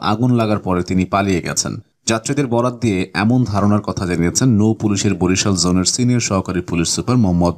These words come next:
সৈয়দ মাহবুবুর রহমান। শুক্রবার চব্বিশ ডিসেম্বর বিকেলে গণমাধ্যমের সঙ্গে কথা বলছিলেন তিনি। বৃহস্পতিবার তেইশ ডিসেম্বর গভীর রাতে ঢাকা থেকে বরগুনাগামী লঞ্চটিতে আগুন লাগে। খবর পেয়ে বরিশাল, পিরোজপুর, বরগুনা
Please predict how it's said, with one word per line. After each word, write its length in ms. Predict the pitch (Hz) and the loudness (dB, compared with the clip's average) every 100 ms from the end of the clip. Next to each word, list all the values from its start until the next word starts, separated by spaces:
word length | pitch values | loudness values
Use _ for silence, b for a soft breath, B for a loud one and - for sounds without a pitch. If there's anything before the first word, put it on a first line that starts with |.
| - | -4
সৈয়দ 340 | 117 113 107 | 0 0 0
মাহবুবুর 440 | 92 92 85 80 73 | 0 0 -2 -2 -2
রহমান। 300 | 80 76 64 55 _ _ - | 0 0 0 -4 _ _ -4
শুক্রবার 400 | 156 151 156 151 | -2 0 -2 -2
চব্বিশ 260 | 180 120 139 | -2 -2 -2
ডিসেম্বর 400 | 123 120 120 123 | 0 0 0 -2
বিকেলে 420 | 92 110 104 110 95 | -2 -4 -4 -4 -2
গণমাধ্যমের 600 | 98 107 107 104 113 110 - | 2 2 2 2 0 0 2
সঙ্গে 200 | 110 104 | 0 -2
কথা 240 | 101 98 92 | -2 -2 -2
বলছিলেন 360 | 80 - 78 73 | -2 -4 -4 -6
তিনি। 240 | - 67 65 - _ - | -4 -4 -8 -16 _ -2
বৃহস্পতিবার 560 | 107 117 147 143 147 143 | 2 2 0 -2 -2 -2
তেইশ 180 | 120 123 - | 0 0 -2
ডিসেম্বর 400 | 107 123 120 120 | -2 0 0 0
গভীর 360 | 113 104 110 113 | 0 0 2 2
রাতে 200 | 107 101 90 | 0 -2 -4
ঢাকা 280 | 92 101 113 | -4 -4 -4
থেকে 240 | 117 110 117 | -4 -2 0
বরগুনাগামী 640 | 98 101 98 110 110 107 | 2 0 2 2 2 2
লঞ্চটিতে 500 | 95 92 90 - - 101 101 | 2 2 0 -2 -2 -4 -2
আগুন 280 | 113 104 82 | -4 -4 -6
লাগে। 260 | 78 - - _ _ _ - | -8 -14 -20 _ _ _ -4
খবর 260 | 113 113 113 | -2 -2 -2
পেয়ে 220 | 131 131 95 | -2 -2 0
বরিশাল, 440 | 104 113 123 120 120 | 0 0 0 0 -2
পিরোজপুর, 580 | - 104 101 - 110 113 | -2 -2 -2 -2 -2 0
বরগুনা 480 | 92 95 92 101 | 0 -2 2 2